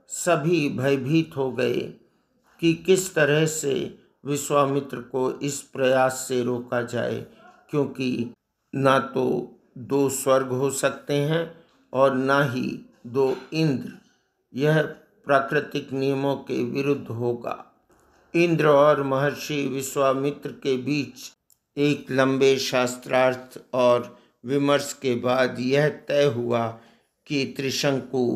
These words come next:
अपने नए स्वर्ग में रहेंगे तथा वे इंद्र के किसी भी प्रकार के आदेश का उल्लंघन नहीं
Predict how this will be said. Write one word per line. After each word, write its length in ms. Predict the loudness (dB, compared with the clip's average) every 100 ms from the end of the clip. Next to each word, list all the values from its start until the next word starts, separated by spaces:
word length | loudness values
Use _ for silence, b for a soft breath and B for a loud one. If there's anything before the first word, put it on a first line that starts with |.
| -4 B B -2
अपने 400 | -2 -2 0 2
नए 300 | 4 4 2 0
स्वर्ग 400 | 2 2 2 0
में 240 | 0 0
रहेंगे 680 | 0 0 0 0 0 2 0 -4 B B B _ -4
तथा 640 | -2 0 2 4 2 -2 -8
वे 220 | -2 2 2 0 -8 _ _ -2
इंद्र 340 | 0 0 -2 -4
के 220 | -4 -2 -2 -4 -12 _ _ _ _ _ _ _ _ _ _ _ _ _ _ _ _ 0
किसी 380 | 0 2 0 0
भी 220 | 0 0 -2
प्रकार 460 | -6 -4 2 2 2 0
के 160 | 0 0 0
आदेश 440 | 0 2 0 0 -4
का 220 | -4 -2 0 -4 -10 _ _ _ _ _ _ _ 0
उल्लंघन 500 | 4 4 4 2 0
नहीं 340 | 0 -2 -2